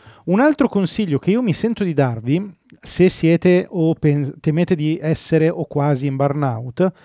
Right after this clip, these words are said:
è un po' controintuitivo, ma il consiglio che vi do è: sforzatevi di lamentarvi il meno possibile. O meglio, riconoscete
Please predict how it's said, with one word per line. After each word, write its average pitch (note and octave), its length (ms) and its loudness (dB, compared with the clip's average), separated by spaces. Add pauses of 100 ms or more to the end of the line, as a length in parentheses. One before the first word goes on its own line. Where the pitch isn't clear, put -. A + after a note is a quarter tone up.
(340)
è G3+ 80 2
un A3+ 120 6
po' D4+ 120 4
controintuitivo, F3+ 1040 0
ma G#3+ 220 0
il F#3 100 0
consiglio F#3+ 360 -2
che - 120 -4
vi G3+ 80 -4
do B3 180 0
è: E3+ 80 4
sforzatevi G#3+ 1120 -2
di C#3+ 180 -4
lamentarvi F#3 760 2
il G3 100 -2
meno D3 260 0
possibile. A#2+ 640 -8 (920)
O G#3 100 4
meglio, D3 480 4
riconoscete G3 960 2